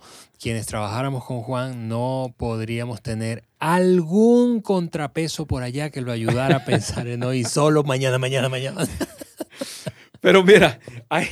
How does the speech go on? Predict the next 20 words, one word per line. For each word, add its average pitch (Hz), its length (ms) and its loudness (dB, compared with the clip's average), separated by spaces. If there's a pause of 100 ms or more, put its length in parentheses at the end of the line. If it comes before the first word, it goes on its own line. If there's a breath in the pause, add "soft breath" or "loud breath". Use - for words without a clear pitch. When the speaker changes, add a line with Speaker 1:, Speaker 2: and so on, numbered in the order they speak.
(640 soft breath)
Speaker 2:
hay, 156 180 6
hay, 151 260 2
hay 165 140 4
personas 170 560 0
que, 143 300 -4
que, 127 300 -4
que 123 200 -6
no 131 160 -4
tienen 117 300 -4
eso. 82 200 -14
Entonces, 127 520 -4 (200 loud breath)
si - 220 -4
no 113 220 -2
lo, 208 200 -2 (240)
si - 200 -8
no 107 120 -4
lo 185 140 -4
tienes, 120 440 -12 (760)
tienes 120 460 -6
que, 135 560 -2